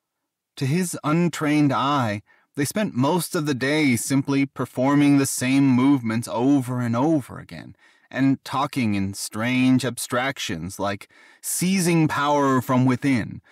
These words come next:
or twisting flame into thunder, or squeezing it into ice. It all may as well have been another language entirely for how little he understood it.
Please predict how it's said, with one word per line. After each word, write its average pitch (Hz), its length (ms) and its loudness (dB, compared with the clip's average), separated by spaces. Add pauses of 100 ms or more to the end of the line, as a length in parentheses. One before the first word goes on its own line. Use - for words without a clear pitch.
(220)
or 101 340 -2 (280)
twisting 139 500 2
flame 135 540 2
into 127 260 4
thunder, 135 600 2
or 131 280 0
squeezing 156 680 2
it 135 100 2
into 131 280 2
ice. 120 600 -6 (1200)
It 98 120 -8
all 160 280 -2
may 139 400 0
as 127 160 0
well 127 400 0
have 113 120 -4
been 120 200 0
another 117 320 0
language 127 560 0
entirely 110 640 -4
for 92 160 -14
how 95 180 -4
little 101 300 -6
he 101 160 -6
understood 101 640 -8
it. - 320 -18